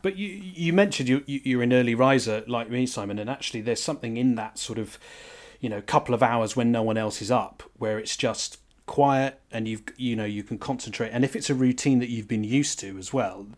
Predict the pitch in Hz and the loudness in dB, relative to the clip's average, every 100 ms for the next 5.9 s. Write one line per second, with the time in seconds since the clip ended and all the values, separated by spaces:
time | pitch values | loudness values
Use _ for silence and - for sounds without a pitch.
0 | - 117 - 101 - _ _ _ _ - | -16 -14 -12 -14 -16 _ _ _ _ -8
1 | 113 92 - 117 117 113 - - 110 104 | -6 -6 -8 -8 -6 -8 -8 -8 -6 -6
2 | 135 135 - 104 101 107 - - - - | -8 -8 -10 -10 -14 -16 -20 -20 -20 -16
3 | 127 - - 127 160 160 127 113 104 127 | -14 -10 -8 0 2 4 2 -2 -2 -2
4 | 117 110 107 113 104 - - 202 - - | -2 -4 -6 -6 -8 -6 -4 -4 -6 -10
5 | 104 107 104 101 117 113 - 113 107 | -10 -10 -8 -8 -8 -10 -12 -14 -16